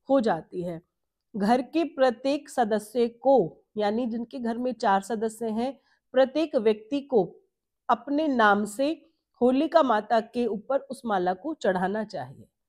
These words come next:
ये शुभता का प्रतीक है और इससे जो है हमारे जीवन में भी शुभता का आगमन होने लग जाता है। एक बड़ी ही सुंदर बात बताती हूँ, जब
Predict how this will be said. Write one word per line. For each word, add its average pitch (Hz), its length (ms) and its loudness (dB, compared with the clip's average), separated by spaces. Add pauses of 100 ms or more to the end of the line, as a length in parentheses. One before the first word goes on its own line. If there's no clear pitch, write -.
(280)
ये 285 180 0
शुभता 302 520 2
का 311 160 4
प्रतीक 190 580 -2
है 339 260 4 (440)
और 285 300 6 (220)
इससे 330 360 -2
जो 240 200 0
है 285 180 0
हमारे 240 420 0
जीवन 214 380 -2
में 202 180 -2
भी 240 260 -6 (360)
शुभता 233 380 0
का 214 160 -2
आगमन 185 580 -2 (160)
होने 220 260 0
लग 160 180 -8
जाता 151 400 -12
है। 156 240 -20 (1700)
एक 254 280 -4 (240)
बड़ी 262 180 0
ही 302 140 4
सुंदर 247 360 2
बात 226 200 6
बताती 196 480 0
हूँ, 247 240 -4 (1200)
जब 302 260 2